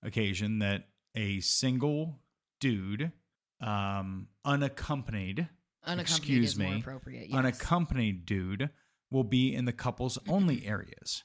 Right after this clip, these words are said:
Speaker 2: Yeah.
Speaker 1: watching and leering and hanging out and chilling. And not a whole lot of people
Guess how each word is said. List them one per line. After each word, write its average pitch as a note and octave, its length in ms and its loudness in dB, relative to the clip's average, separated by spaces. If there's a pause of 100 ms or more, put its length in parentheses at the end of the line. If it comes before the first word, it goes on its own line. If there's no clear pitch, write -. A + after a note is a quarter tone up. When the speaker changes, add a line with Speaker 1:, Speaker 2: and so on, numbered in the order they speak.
Speaker 2:
Yeah. D3+ 260 -6 (200)
Speaker 1:
watching G#2+ 580 0
and E3+ 200 0
leering G#2+ 520 0 (320)
and G3 160 4
hanging A2 300 2
out A2 200 0
and G3+ 100 0
chilling. B2 420 -2 (480)
And A#3+ 140 0
not D#4+ 180 4
a D4+ 60 4
whole A#3+ 180 4
lot A3+ 220 6
of A3 120 0
people G3+ 580 2